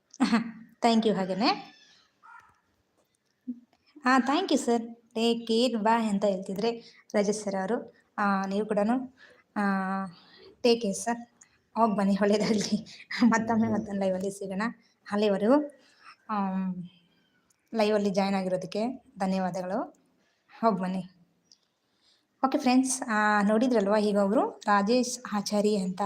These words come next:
ಒಬ್ರು ಲೈವಲ್ಲಿ ಜಾಯಿನ್ ಆಗಿದ್ರು. ಅವ್ರದ್ದು ಊರು ಬಂದ್ಬಿಟ್ಟು ಕಾಸರಗೋಡು, ಆ, ಕೇರಳ ಹತ್ರ ಅಂತೆ. ಆ, ನಮ್ಮ ಒಂದು ಲೈವನ್ನು, ಆ, ಇಂಡೋನೇಷ್ಯಾದಲ್ಲಿ, ಆ, ನೋಡ್ತಾ ಇದ್ದಾರೆ.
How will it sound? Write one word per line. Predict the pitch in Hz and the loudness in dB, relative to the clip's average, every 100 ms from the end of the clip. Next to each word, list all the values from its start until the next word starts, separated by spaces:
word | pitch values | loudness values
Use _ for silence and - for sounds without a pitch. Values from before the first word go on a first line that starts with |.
| 190 | -4
ಒಬ್ರು | 185 202 196 196 | -6 -4 -4 -2
ಲೈವಲ್ಲಿ | 190 190 190 190 | 0 0 -2 -2
ಜಾಯಿನ್ | 180 175 | -4 -6
ಆಗಿದ್ರು. | 180 175 302 381 - - - - _ _ _ - | -6 -2 0 -2 -6 -20 -20 -20 _ _ _ 2
ಅವ್ರದ್ದು | 226 226 220 226 233 233 240 233 | 4 4 2 2 4 4 2 2
ಊರು | 262 285 | 2 4
ಬಂದ್ಬಿಟ್ಟು | 247 226 214 214 302 403 _ _ _ _ _ _ _ _ _ _ _ _ _ _ _ _ - | 4 4 4 2 -4 -6 _ _ _ _ _ _ _ _ _ _ _ _ _ _ _ _ 0
ಕಾಸರಗೋಡು, | 214 208 - 254 254 214 220 214 214 - _ - | 2 2 2 4 4 4 4 4 0 -6 _ -4
ಆ, | 226 202 196 | 0 2 0
ಕೇರಳ | 196 202 208 214 | 0 2 2 0
ಹತ್ರ | 208 202 - 196 | -4 -6 -6 -4
ಅಂತೆ. | 185 175 254 453 - _ - - - _ _ - | -2 -2 0 0 -2 _ -20 -20 -20 _ _ -2
ಆ, | 214 208 202 202 208 - - - _ 233 | 0 0 0 0 -2 -8 -18 -20 _ -2
ನಮ್ಮ | 220 220 220 220 220 | 0 2 2 2 0
ಒಂದು | 214 208 214 | 0 0 0
ಲೈವನ್ನು, | 208 208 214 240 240 220 269 440 - - | 4 4 4 4 2 2 0 -2 -6 -2
ಆ, | 208 208 - | 0 0 4
ಇಂಡೋನೇಷ್ಯಾದಲ್ಲಿ, | 220 220 262 233 - 202 202 208 370 - - | 6 8 6 6 2 2 2 2 0 -6 -6
ಆ, | 202 196 190 190 190 185 | -2 0 0 -2 -6 -4
ನೋಡ್ತಾ | 202 180 - | -2 -2 0
ಇದ್ದಾರೆ. | 196 185 202 403 - | 0 2 2 2 -2